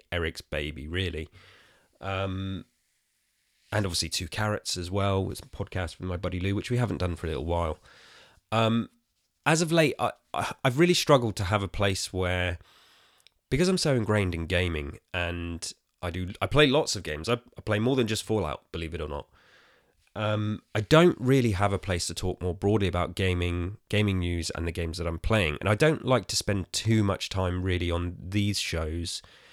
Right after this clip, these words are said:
you know, these niche focused shows on Fallout and Resident Evil and Gears of War, talking about games that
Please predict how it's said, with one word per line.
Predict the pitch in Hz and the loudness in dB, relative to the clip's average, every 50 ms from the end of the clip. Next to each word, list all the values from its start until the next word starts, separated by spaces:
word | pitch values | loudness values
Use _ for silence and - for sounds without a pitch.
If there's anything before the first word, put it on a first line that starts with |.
| - - - _ _ - | -20 -20 -20 _ _ -6
you | - 95 92 | -2 0 0
know, | 85 82 | 0 0
these | 82 92 92 85 - 101 | 0 0 0 0 0 2
niche | 101 110 110 95 - - - - - _ - | 2 4 4 2 2 0 -2 -4 -6 _ -18
focused | - - - 120 127 123 - 87 80 - - | -4 2 4 6 6 6 4 -2 -4 -4 -4
shows | - - 85 82 85 85 90 | -4 -2 -2 -2 -2 -2 -4
on | 85 85 | -4 -4
Fallout | - - - 113 - - 78 73 - | -6 -4 0 0 2 2 2 0 -2
and | - 80 78 80 92 | -6 -8 -6 -4 -2
Resident | 95 85 - 85 85 65 | -2 -2 -2 -4 -4 -2
Evil | 78 104 101 - 73 | 0 -2 -2 -2 -4
and | 73 87 - - - | -6 -6 -8 -10 -6
Gears | - 90 90 | -6 -4 -4
of | 87 82 95 | -4 -4 -2
War, | 101 92 80 - - | -2 -2 -2 -2 -2
talking | - - 117 117 101 - 107 104 | 0 2 2 2 2 2 2 2
about | 92 98 95 92 92 - - _ _ _ _ - | 2 2 2 2 0 -2 -6 _ _ _ _ 0
games | - 95 95 98 98 95 - - - _ _ _ - | 2 2 2 2 0 -2 -4 -8 -14 _ _ _ -4
that | 90 85 - | -4 -4 -4